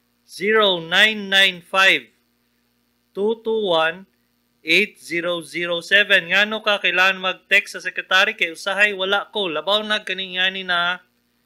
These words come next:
panahon na usahay, dili ganahan mag-clinic ang doctors kay magbakasyon. Labaw nag ako ang schedule, Monday to Saturday ko, pag normal days.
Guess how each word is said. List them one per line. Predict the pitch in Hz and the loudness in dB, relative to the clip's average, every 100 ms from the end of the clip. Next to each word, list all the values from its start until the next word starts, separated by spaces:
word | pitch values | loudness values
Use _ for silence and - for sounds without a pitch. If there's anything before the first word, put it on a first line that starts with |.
| _ _ _ _ | _ _ _ _
panahon | 151 170 170 190 208 240 254 _ _ _ _ _ _ _ | -10 -8 -4 0 0 -2 -10 _ _ _ _ _ _ _
na | 156 151 156 156 156 156 | -6 -2 -2 -2 -4 -6
usahay, | 151 208 208 202 196 202 208 | -4 0 4 6 6 4 -2
dili | 165 170 165 | -8 -8 -8
ganahan | 156 170 175 180 180 | -2 0 2 2 0
mag-clinic | 165 165 170 170 _ - 165 180 180 | -4 -4 -4 -6 _ -8 -4 -4 -6
ang | 175 165 | -10 -12
doctors | 180 _ 196 185 175 | -12 _ -4 -4 -4
kay | 156 | -4
magbakasyon. | 160 160 143 143 - 190 196 165 - _ _ _ _ _ _ _ | -6 -8 -12 -14 -10 -4 -4 -6 -16 _ _ _ _ _ _ _
Labaw | 156 156 202 | -6 0 2
nag | 208 202 | 2 0
ako | 170 190 | 0 -4
ang | 185 | -4
schedule, | 185 196 180 185 190 | -4 -4 -4 -2 -2
Monday | 170 175 180 180 180 | 0 -2 -2 -4 -4
to | 170 | -10
Saturday | 165 175 175 196 | -4 -2 0 -2
ko, | - 185 | -2 -10
pag | 180 143 | -8 -10
normal | 143 156 165 190 | -12 -8 -4 -4
days. | 170 160 160 170 - - | -2 -2 -4 -8 -18 -20